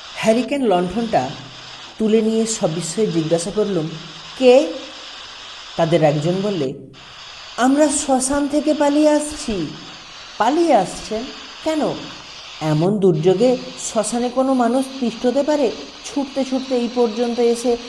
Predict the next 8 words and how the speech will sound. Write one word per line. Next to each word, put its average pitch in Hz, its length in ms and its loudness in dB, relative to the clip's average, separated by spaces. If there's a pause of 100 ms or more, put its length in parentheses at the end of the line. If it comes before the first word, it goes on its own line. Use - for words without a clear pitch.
(280)
আপনার 208 400 0
বাড়ির 208 300 6 (120)
আলো 185 240 6
দেখে 233 320 2 (100)
এইখানেই 190 460 0
ঢুকে 170 280 -2
পড়েছি। 135 340 -6 (920)
তাহলে 254 420 2